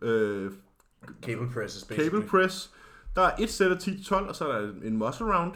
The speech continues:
Speaker 2: Ja. Cluster
Speaker 1: Så har
Speaker 2: sæt.
Speaker 1: vi to sæt close grip machine press, som er sådan vores
Speaker 2: Triceps
Speaker 1: triceps pres.
Speaker 2: compound.
Speaker 1: Ja,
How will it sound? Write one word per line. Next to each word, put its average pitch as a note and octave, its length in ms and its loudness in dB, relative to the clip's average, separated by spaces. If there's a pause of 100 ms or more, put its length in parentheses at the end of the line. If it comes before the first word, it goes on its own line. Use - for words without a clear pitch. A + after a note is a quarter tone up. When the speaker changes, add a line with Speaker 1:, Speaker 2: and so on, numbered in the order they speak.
(360)
Speaker 2:
Ja. A2+ 80 -6 (800)
Cluster A#2 280 2
Speaker 1:
Så E3 60 2
har B2+ 240 4
Speaker 2:
sæt. A#2+ 100 -2
Speaker 1:
vi A2 140 0
to F#3 300 0
sæt D3+ 360 0 (580)
close E3 360 2
grip C3 240 0
machine F3 420 -2
press, E3 260 2
som - 280 -6
er G#2+ 40 -2
sådan G#2 260 -6
vores F#2+ 200 -8
Speaker 2:
Triceps B2+ 240 -4
Speaker 1:
triceps B2 200 -2
pres. C3 100 -2
Speaker 2:
compound. A#2+ 540 -2
Speaker 1:
Ja, G#2 140 -4